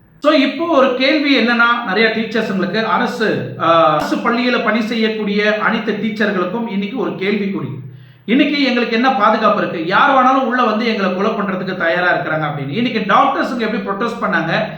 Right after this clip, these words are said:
டாக்டர்ஸுங்களுக்கு பாதுகாப்பு இல்ல, எங்களுக்கு எந்த சேஃப்டியும் இல்ல, எங்களுக்கு போலீஸ் பாதுகாப்பு வேணும், எங்களுக்கு ஃப்ளோர் வைஸ் செக்யூரிட்டி வேணும், செக்யூரிட்டியை நல்லா டைட் பண்ணணும் அப்படின்னு சொல்லிட்டு இன்னைக்கு போராட்டம் பண்ணிட்டு இருந்தாங்க.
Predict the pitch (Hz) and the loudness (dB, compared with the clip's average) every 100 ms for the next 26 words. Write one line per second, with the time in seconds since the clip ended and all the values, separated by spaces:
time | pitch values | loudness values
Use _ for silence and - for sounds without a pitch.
0 | - - 214 277 285 247 240 233 214 214 | -16 -4 0 2 0 -4 -4 -2 0 0
1 | 233 226 214 190 196 196 - 196 208 208 | 2 2 0 2 2 0 0 -4 -4 -2
2 | 208 - - 233 - 214 175 190 - - | -2 0 -2 -2 -2 -2 0 0 0 -6
3 | - 220 226 196 - 247 254 - 196 220 | -4 0 0 0 0 0 0 -2 0 2
4 | 214 202 180 180 190 165 - - - 220 | 2 0 0 -2 0 -2 -6 -10 -2 2
5 | 226 202 196 254 269 247 233 226 202 214 | 2 0 0 4 4 4 0 -2 -4 -4
6 | 202 240 233 196 180 196 190 - 226 262 | -4 -4 -2 -2 0 0 0 -2 -2 -2
7 | 262 220 202 214 202 208 208 180 196 185 | 0 0 2 2 0 -4 -4 0 0 0
8 | 180 185 165 165 262 220 196 220 214 208 | -2 -4 -6 -4 -4 -4 -2 0 2 0
9 | 180 180 170 160 160 165 220 | -2 -6 -6 -6 -2 0 -2